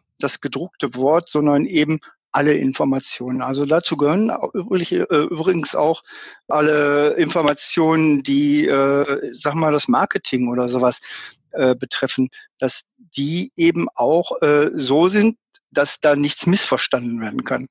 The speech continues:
Also, dass die Anleitung natürlich oder die Gebrauchsanleitung, die Nutzungsinformation nicht dem Marketingdokument sozusagen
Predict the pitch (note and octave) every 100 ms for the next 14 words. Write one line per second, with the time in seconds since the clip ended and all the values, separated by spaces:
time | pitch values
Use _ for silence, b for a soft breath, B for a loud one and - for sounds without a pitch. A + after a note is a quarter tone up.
0 | _ - A#2 A2+ C3+ B B B _ _
1 | C3 B2+ - C3+ C3+ - D3 E3 D#3+ -
2 | D3+ D3 C#3 - D3 D3 B2+ B2 C3 -
3 | - E3 D#3 - - _ - B2 A#2 D3
4 | - E3 D#3 D#3+ D#3 D#3+ C#3+ C3 D3+ -
5 | D3 D3+ D3 D3 C#3+ - D3 C#3+ B B
6 | B C3+ C3+ E3 - - - _ _ _
7 | _ - C3+ B2 B2 C#3+ F#3 - E3+ E3+
8 | D3+ D#3 - D#3 D#3+ D#3 D#3+ - D3 C#3
9 | D3 D3 D#3